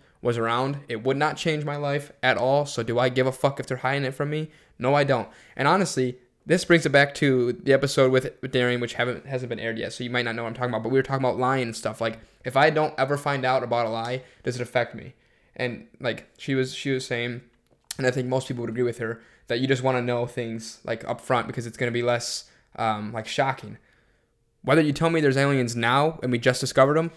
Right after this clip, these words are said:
or you tell me there's aliens in forty years and you knew about it for a while, I'm gonna be just as shocked, and I don't really care. And also, if I don't find out that there's aliens ever,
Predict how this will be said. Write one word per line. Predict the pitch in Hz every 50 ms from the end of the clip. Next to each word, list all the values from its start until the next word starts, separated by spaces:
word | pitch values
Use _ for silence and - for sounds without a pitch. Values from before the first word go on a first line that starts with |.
| - - -
or | 131 127
you | 123
tell | 123 - 143 143 143
me | 143 143
there's | 139 131 127 123
aliens | 131 123 127 127 123 123 117 120 - - - - _ _ -
in | - 131
forty | 123 - 147 147 143 131
years | 131 139 147 151 143
and | 135 123 120
you | 120
knew | 120 120 127 139
about | 147 143 139 143 143
it | 139
for | - - 151
a | 147
while, | 147 151 156 156 160 165 165 - - _ _ _
I'm | - 131 139
gonna | 139 135
be | 131 123
just | 127 - 135 135 -
as | 123 117
shocked, | - - 139 131 113 123 - - - _
and | - 127 120
I | 120
don't | 123 135 139 113
really | 139 127 107 90
care. | - - 151 123 113 - -
And | 131 147
also, | 165 165 - - 127 120
if | 127 127 -
I | 131
don't | 127 147 156 151
find | - - 131 127 120
out | 120 123 139 -
that | 131 123
there's | 147 135 123
aliens | - 123 123 135 143 147 147 143 -
ever, | - 120 127 135 139 151 151